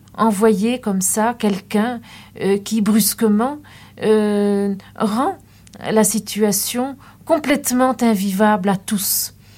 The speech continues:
Mais de pouvoir, euh, aller jouer sur l'autre scène, qui est pour Freud la scène du rêve,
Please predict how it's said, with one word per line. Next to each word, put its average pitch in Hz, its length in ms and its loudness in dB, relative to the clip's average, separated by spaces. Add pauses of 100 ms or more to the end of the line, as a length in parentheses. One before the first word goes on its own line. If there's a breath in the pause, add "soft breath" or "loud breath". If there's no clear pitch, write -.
(500 loud breath)
Mais 220 640 4 (220 loud breath)
de 202 140 -2
pouvoir, 226 720 2 (440 loud breath)
euh, - 180 -14 (220)
aller 233 600 2 (480 loud breath)
jouer 247 500 0
sur 233 300 2
l'autre 226 400 4
scène, 202 680 4
qui 196 180 -4
est 190 60 -2
pour 185 200 -12
Freud 202 460 0
la 170 100 -2
scène 170 440 -2
du 180 100 -4
rêve, 202 640 -4